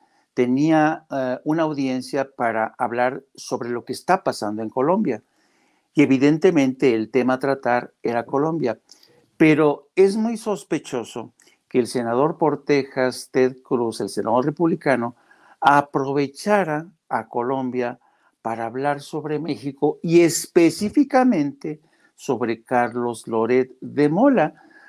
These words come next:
para señalar al gobierno de México, para pedirle al subsecretario de Estado para el hemisferio, Brian Nichols, que pusiera más atención en lo que está pasando en Mex-, pasando en México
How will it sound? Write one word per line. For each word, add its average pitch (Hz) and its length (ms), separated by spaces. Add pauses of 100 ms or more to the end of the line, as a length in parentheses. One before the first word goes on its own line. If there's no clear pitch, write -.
(120)
para 135 320
señalar 123 560
al 156 120
gobierno 151 420
de 170 100
México, 131 760 (240)
para 143 260
pedirle 156 760 (280)
al 139 160
subsecretario 175 920
de 147 120
Estado 143 520
para 123 200
el 113 80
hemisferio, 117 840 (300)
Brian 135 420
Nichols, 135 600 (220)
que 147 180
pusiera 185 560
más 196 280
atención 208 600
en 269 100
lo 156 120
que 131 80
está 175 240
pasando 160 460
en 160 100
Mex-, 131 240
pasando 143 340
en 110 60
México 139 460